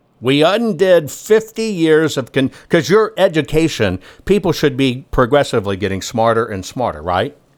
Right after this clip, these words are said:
Not only did it hammer them,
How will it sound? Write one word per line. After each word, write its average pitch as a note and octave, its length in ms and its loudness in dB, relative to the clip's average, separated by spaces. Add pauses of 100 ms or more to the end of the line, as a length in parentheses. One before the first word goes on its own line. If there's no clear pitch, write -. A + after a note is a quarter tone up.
(800)
Not F#3+ 300 2
only E3+ 720 0 (760)
did D#3 180 2
it C3 180 2
hammer E3+ 540 0
them, F2+ 480 -4